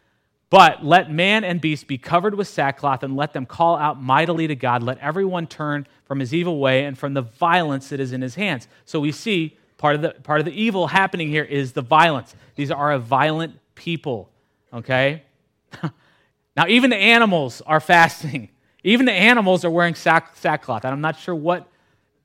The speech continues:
what the deal is with that, but the whole nation, everybody turns. Desperate. The king goes on to say, "Who knows? Who knows? God may turn and relent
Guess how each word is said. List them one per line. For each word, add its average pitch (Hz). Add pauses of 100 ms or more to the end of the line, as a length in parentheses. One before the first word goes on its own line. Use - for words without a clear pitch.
(140)
what 147
the 170
deal 175
is 151
with 143
that, 143
but 131
the 131
whole 180
nation, 160
everybody 160 (320)
turns. 113 (1300)
Desperate. 175 (1080)
The 135
king 175
goes 156
on 160
to 151
say, 139
"Who 180
knows? 127 (460)
Who 220
knows? 160
God 185 (360)
may 135
turn 185
and 131
relent 147